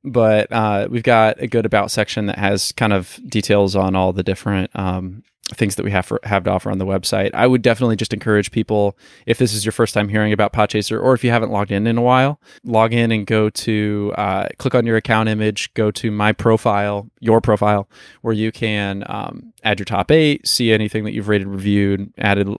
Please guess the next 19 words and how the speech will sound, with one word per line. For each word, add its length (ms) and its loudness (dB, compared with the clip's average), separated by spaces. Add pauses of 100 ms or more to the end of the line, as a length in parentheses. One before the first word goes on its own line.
added 220 0
a 80 0
list 280 0
for. 320 0
You 120 0
can 100 -4
start 220 0
following 360 0
other 180 -2
people, 300 -4 (100)
people 260 0
to 80 -2
prepare 300 0
for 140 -2
our 80 2
upcoming 380 -2
activity 400 -2
feed. 400 -4
But 240 -4